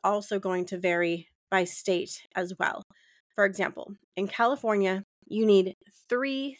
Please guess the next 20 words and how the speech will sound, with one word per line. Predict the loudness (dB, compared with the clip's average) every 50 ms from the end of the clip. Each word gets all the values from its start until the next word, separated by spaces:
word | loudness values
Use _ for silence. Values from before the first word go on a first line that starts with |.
| -2
thousand | 0 2 2 2 0 0 -2 -2 -2 -2 -2 -4 -6 _ _ _ _ _ _ _ _
supervised | -18 -12 -8 -6 -6 -6 -6 -6 -2 2 2 4 4 4 2 0 -4 -10 -14 _ _ _
work | -12 -4 0 0 0 0 -2 -10 _ -12 _ 0
hours. | 0 0 0 -2 -10 -12 -14 -12 -12 -12 -14 _ _ _ _ -20 -20 _ _ _ -2
And | 0 4 4
they | 4 4
break | 6 4 2 2 2
this | -2 -6 -6 -4
down | 0 2 4 4 4 4 2 2 0
into | 0 -2 -2 -2 -2 -2 0 0 2 0 -2 -4 -6 -12 -20 -20 _ _ _ -4
different | -4 -2 0 0 -4 -2 2
areas | 2 4 4 6 4 4 4 2 0
that | -2 -4
you | -2 0
need | 0 0 0 -2
to | -4 -2
be | 0 0
incorporating | 0 0 2 2 2 2 4 2 2 2 2 2 -2
in | -4 -4 -4
those, | -6 -6 -8 -12 -16 -18